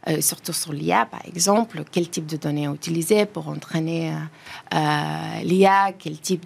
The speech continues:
de, euh, valeur, et, euh, c'est la valeur du qui, qui est, et après, toutes les questions de responsabilité aussi, si quelque chose ne va pas,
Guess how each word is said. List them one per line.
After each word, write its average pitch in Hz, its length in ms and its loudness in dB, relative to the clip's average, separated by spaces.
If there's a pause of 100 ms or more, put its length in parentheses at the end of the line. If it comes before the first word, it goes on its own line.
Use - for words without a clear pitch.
(100)
de, 160 180 0 (420)
euh, 156 580 -2 (100)
valeur, 170 400 4 (360)
et, 143 180 -4
euh, 139 60 -6 (100)
c'est 156 160 -4
la 139 80 -4
valeur 156 320 -2
du 156 140 -8
qui, 185 420 -8
qui - 160 0
est, 156 220 0
et 151 160 -2
après, 180 420 -2
toutes 180 180 -12
les 160 80 -8
questions 185 480 0 (300)
de 156 80 0
responsabilité 180 880 -2
aussi, 208 320 0
si 185 160 -4
quelque 160 280 -4
chose 165 320 -2
ne 170 60 -2
va 165 60 2
pas, 240 220 0